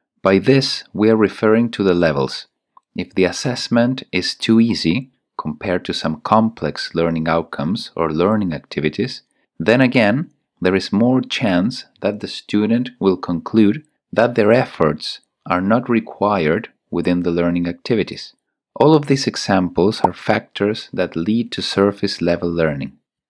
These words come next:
Such disengaged learners may be absent from your classes, or easily distracted whilst in your classes, because they are making a judgment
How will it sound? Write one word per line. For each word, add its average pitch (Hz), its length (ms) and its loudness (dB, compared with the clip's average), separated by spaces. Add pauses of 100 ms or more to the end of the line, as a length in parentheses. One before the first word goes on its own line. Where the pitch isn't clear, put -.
(100)
Such - 380 -4
disengaged 107 880 2
learners 85 680 0 (180)
may 92 180 -4
be 87 200 -2
absent - 480 -4
from 80 240 -4
your 71 120 -2
classes, - 680 -8 (500)
or 90 280 -2
easily 127 460 0
distracted - 840 -4
whilst 85 480 -2
in 85 100 -4
your 80 140 -6
classes, - 580 -6 (680)
because 98 360 -2
they 95 100 2
are 87 100 2
making 101 500 2
a 78 80 -6
judgment 104 760 -4